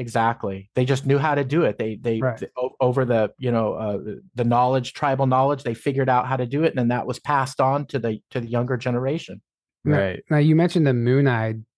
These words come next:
Speaker 2: people. Is that what you call them? The, um,
Speaker 1: Yeah.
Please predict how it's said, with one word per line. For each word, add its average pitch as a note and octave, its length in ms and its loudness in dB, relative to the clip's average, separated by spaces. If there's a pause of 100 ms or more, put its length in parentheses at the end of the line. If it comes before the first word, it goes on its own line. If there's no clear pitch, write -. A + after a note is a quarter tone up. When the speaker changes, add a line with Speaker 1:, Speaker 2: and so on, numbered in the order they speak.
Speaker 2:
people. A2+ 420 -4
Is A2+ 60 -2
that A#2+ 120 -2
what C#3 140 -4
you D3 60 -4
call C#3+ 260 -2
them? C#3+ 260 0
The, A#2 400 -6
um, A2 220 -2
Speaker 1:
Yeah. C#3 380 2